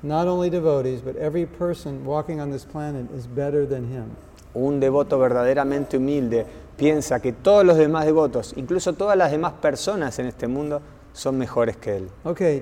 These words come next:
Speaker 1: taking that as a definition of humility.
Speaker 2: Tomemos esto como una definición de humildad,
Speaker 1: That we
Speaker 2: tomando
Speaker 1: see
Speaker 2: esto
Speaker 1: every
Speaker 2: como
Speaker 1: person better than us.
Speaker 2: vamos a ver a todas las per-, veamos a todas las personas mejor que nosotros.
Speaker 1: How far are we from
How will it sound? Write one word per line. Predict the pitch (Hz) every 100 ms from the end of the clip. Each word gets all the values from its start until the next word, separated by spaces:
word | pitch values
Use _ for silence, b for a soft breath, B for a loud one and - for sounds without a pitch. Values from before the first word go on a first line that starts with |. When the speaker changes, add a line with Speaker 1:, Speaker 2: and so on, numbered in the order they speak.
| -
Speaker 1:
taking | 202 196 226
that | 202 185
as | 170
a | 175
definition | 170 151 165 160 160 160
of | 139
humility. | 139 143 143 131 117 110 - -
Speaker 2:
Tomemos | 127 156 180 185
esto | 170 175
como | 151 156
una | 151
definición | 139 139 131 151 147
de | 143
humildad, | 139 123 123 135
Speaker 1:
That | 147
we |
Speaker 2:
tomando | 131 127 147 151
Speaker 1:
see | 165
Speaker 2:
esto | 160
Speaker 1:
every | 165 180
Speaker 2:
como | 175
Speaker 1:
person | 170 160 151 131
better | 131 147 156
than | 143 131
us. | 117 120 -
Speaker 2:
vamos | 127 135 135
a | 131
ver | 135
a | 131
todas | 156 160
las | 147
per-, | 151
veamos | 143 131 139 151 131
a |
todas | 131 147
las | 127
personas | 135 - 156 151
mejor | 127 120
que | 113
nosotros. | 123 120 170 - 180 175 - - - - - -
Speaker 1:
How | 160 170
far | - 170 170 170 160
are | 151 151
we | 143 147 147
from | - 135 135